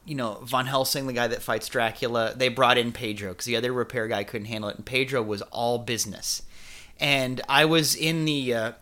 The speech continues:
in the living room, sort of, I want, I don't wanna leave anybody alone 'cause that feels funny 'cause if they need help, then they gotta yell across the house. But I also don't wanna be that weird guy that's, like, hovering over 'cause I trust Pedro.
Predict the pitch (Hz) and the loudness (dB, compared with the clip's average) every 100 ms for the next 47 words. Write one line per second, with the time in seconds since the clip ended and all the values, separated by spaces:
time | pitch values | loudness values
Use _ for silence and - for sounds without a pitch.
0 | - 156 151 143 160 151 123 110 117 123 | -4 0 4 4 4 2 0 -2 -4 -6
1 | - 135 117 127 147 - - - - _ | -4 -2 -2 -4 -6 -10 -20 -20 -20 _
2 | - - - - 254 277 269 247 233 220 | -20 -20 -6 2 4 4 4 2 2 0
3 | 202 190 175 156 202 190 165 196 208 214 | 0 0 0 0 0 0 0 0 0 -2
4 | 185 160 147 - 160 165 165 151 151 165 | -2 -2 -2 -4 -4 -4 -4 -4 -4 -4
5 | 147 139 135 131 127 123 123 - 127 175 | -2 -2 0 0 -2 -2 -4 -6 -4 -4
6 | - 143 160 180 165 147 139 127 127 113 | -2 2 2 2 -2 -2 -2 -2 -2 -2
7 | 104 127 143 123 117 104 104 113 104 127 | -2 -2 -2 0 -2 -2 -4 -6 -4 -4
8 | 127 123 120 117 113 117 139 117 131 - | -2 -2 -2 -2 -4 -4 -6 -4 -4 0
9 | 165 151 - 131 120 120 | 0 0 -2 -6 -4 -2